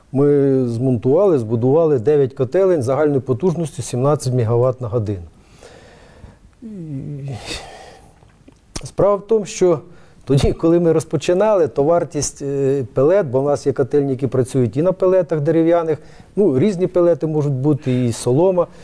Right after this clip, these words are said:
і щепа чи паливна тріска. Але тоді вартість палива ми розпочинали з чотириста гривень за тонну, то сьогодні пелети доходять на опалювальний період до чотирьох тисяч за тонну і більше. То якщо порахувати вартість газу для населення,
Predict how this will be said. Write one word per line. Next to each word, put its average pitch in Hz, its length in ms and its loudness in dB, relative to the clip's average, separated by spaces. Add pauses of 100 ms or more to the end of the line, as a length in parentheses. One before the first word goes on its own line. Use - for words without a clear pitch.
(480)
і 202 340 2 (420)
щепа 170 520 0
чи - 120 -10
паливна 147 460 0
тріска. 113 480 -6 (640)
Але 127 220 2
тоді 208 320 2
вартість 220 420 0
палива 208 320 2
ми 175 120 2
розпочинали 165 800 2
з - 140 -6
чотириста 165 580 0
гривень 151 320 2
за 139 140 2
тонну, 147 380 0 (320)
то 110 100 -6
сьогодні 170 400 2
пелети 160 460 0
доходять 147 480 2
на 143 120 2
опалювальний 147 540 0
період 151 380 2
до 117 80 0
чотирьох 170 400 0
тисяч 156 300 0
за 143 160 4
тонну 156 280 0
і 156 80 2
більше. 117 540 0
То 127 60 -2
якщо 127 220 0
порахувати 156 720 0
вартість 147 380 0
газу 147 280 0
для 147 180 2
населення, 156 580 0